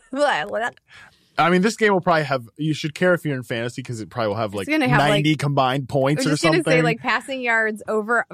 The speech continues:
Speaker 1: total for both quarterbacks
Speaker 2: Three thousand?
Speaker 1: combined, eight hundred.
Speaker 2: <laughs> Yes.
Speaker 1: Like, both these guys are fly, or pa-, could pass for over four hundred apiece.
Speaker 2: Yeah, and I mean, Jameis Winston's as much of, like, a unique unicorn this year as Lamar Jackson is in terms of, like, we've never seen someone do this before.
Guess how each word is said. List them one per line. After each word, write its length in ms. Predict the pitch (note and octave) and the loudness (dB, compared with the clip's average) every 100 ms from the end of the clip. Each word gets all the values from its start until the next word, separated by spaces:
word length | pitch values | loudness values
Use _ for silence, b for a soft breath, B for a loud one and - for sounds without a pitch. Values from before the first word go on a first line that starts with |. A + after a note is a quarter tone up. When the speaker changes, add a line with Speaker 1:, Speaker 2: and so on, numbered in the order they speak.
| G3+ | -6
Speaker 1:
total 320 | - B3 A3+ | -2 0 -2
for 120 | A3+ | -4
both 220 | G#3+ G#3+ | -4 -4
quarterbacks 520 | - A3 G#3 G3 F3+ - | -2 -4 0 0 0 -4
Speaker 2:
Three 340 | - - B2 | -20 -6 -6
thousand? 300 | A#2+ A2 B3+ | 2 2 4
Speaker 1:
combined, 240 | A#3 G#3 E3+ | 2 0 0
eight 140 | A3 | -2
hundred. 500 | A3+ A#3 B3+ C#4 C#4+ | 0 -2 0 0 0
Speaker 2:
<laughs> 0 | D#3 | 0
Yes. 100 | F#3+ - | -2 0
Speaker 1:
Like, 160 | B3+ A#3+ | -4 0
both 180 | E4 | 0
these 180 | F#3 F3 | 2 0
guys 220 | A3 A3 A3 | 2 0 -2
are 100 | A3+ | -6
fly, 200 | A#3 G#3+ | -8 -8
or 220 | - A3 G3+ - | -6 -8 -10 -6
pa-, 220 | A#3+ A3 A3 | -2 -2 -4
could 280 | - A#3+ _ | -8 -8 _
pass 280 | - A#3 A3+ | -2 -2 -2
for 160 | A3 | -6
over 200 | A3 G3 | -4 -6
four 160 | G3+ G3 | -6 -6
hundred 240 | F#3+ F3+ | -6 -10
apiece. 260 | F3+ - - _ _ _ _ _ | -14 -16 -18 _ _ _ _ _
Speaker 2:
Yeah, 280 | D3 A2+ D2 | 2 2 0
and 80 | A#2 | 0
I 40 | |
mean, 320 | B2 A#2+ A#2 A2 | 0 0 -2 0
Jameis 340 | C#3+ C#3+ B2+ | 0 0 0
Winston's 400 | C#3 C#3+ A#2 G#2 | -2 -2 -4 -6
as 160 | G2+ G#2 | -6 -4
much 220 | G#2+ - | -4 -4
of, 100 | G#2 | -2
like, 220 | G2+ F2+ | -2 -2
a 240 | F#2+ F2+ D#2+ | -2 -2 -2
unique 380 | G#2 G#2+ G2 | -2 -2 -2
unicorn 500 | G#2 G#2 G2+ G#2 F#2+ | -2 -2 -2 -4 -2
this 180 | F#2+ - | -2 -2
year 120 | G2+ | -2
as 120 | F#2 G2+ | -2 -2
Lamar 220 | G2 G2 | -2 -2
Jackson 440 | F#2+ G2 A#2+ F#2 | 0 -2 -2 -6
is 180 | F2 F2+ | -8 -8
in 80 | F2+ | -10
terms 240 | A2 F#2 | -8 -8
of, 100 | F#2 | -6
like, 120 | F#2+ F#2+ | -8 -6
we've 140 | A2 | -2
never 180 | A#2+ G2+ | 0 -2
seen 160 | - A#2+ | -4 -4
someone 240 | G2+ F2+ | -4 -4
do 100 | F#2 | -4
this 160 | F#2+ A#2 | -6 -8
before. 420 | - - - | -12 -12 -10